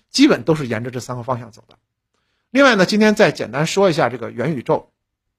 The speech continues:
在火了好几天之后呢，今天的元宇宙板块出现了分化。实际上很多的元宇宙的概念股确实是有比较大的涨幅，很多个别个股呢甚至是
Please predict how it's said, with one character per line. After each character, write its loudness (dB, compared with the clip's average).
在 0
火 0
了 4
好 2
几 -2
天 -2
之 0
后 0
呢， -4
今 -6
天 0
的 -6
元 2
宇 4
宙 2
板 -4
块 0
出 -12
现 -6
了 -18
分 -6
化。 -2
实 -2
际 2
上 4
很 -6
多 2
的 2
元 -2
宇 -4
宙 0
的 -8
概 0
念 -4
股 -20
确 -6
实 -6
是 -4
有 -4
比 -8
较 -2
大 -10
的 -20
涨 -10
幅， -2
很 -4
多 6
个 2
别 4
个 2
股 -8
呢 -12
甚 -6
至 -2
是 -6